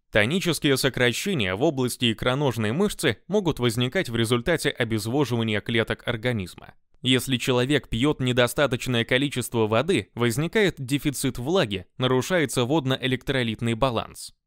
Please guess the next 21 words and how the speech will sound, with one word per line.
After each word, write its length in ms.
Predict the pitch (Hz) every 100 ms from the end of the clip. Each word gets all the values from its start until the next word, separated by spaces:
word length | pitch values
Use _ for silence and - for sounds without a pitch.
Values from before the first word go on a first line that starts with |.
| -
В 140 | 131
результате 600 | 135 120 117 113 104 -
это 220 | 160 160 131
приводит 460 | 117 135 196 175
к 60 | 156
нарушению 640 | 135 123 - 190 175 135
передачи 500 | 123 113 117 180 -
нервных 500 | 143 123 117 120 113 -
импульсов, 580 | 151 107 92 - - -
провоцируя 600 | - 117 113 - 147 123
не 120 | 120 135
только 320 | 208 175 117
судороги 480 | - 139 117 113 156
в 100 | 170
мышцах, 480 | 120 - 92 - -
но 160 | 151 143
и 60 |
другие 420 | 135 190 123 98
весьма 360 | 95 104 - 165
опасные 580 | - 156 113 107 127 120
состояния. 800 | 131 123 147 120 92 - -